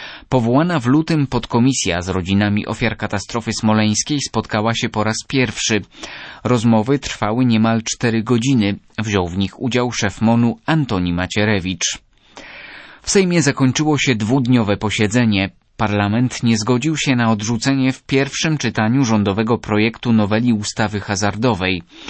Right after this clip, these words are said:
O odrzucenie projektu wnioskował klub Nowoczesnej, argumentując, że ustawa wprowadza monopol i cenzurę prewencyjną.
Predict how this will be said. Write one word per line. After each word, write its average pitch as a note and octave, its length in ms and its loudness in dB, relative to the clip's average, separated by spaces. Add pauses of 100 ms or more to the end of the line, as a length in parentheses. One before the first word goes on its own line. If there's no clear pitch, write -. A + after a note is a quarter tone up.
(380)
O C3 200 2
odrzucenie A2+ 680 0
projektu G2+ 580 -2
wnioskował G#2+ 600 0
klub A2 320 -2
Nowoczesnej, B2+ 800 0 (420)
argumentując, A#2 840 2
że F#2 120 0
ustawa G2 460 -4
wprowadza G2+ 560 -2
monopol A2+ 720 2
i A#2 220 -2
cenzurę A2 560 0
prewencyjną. G#2 880 0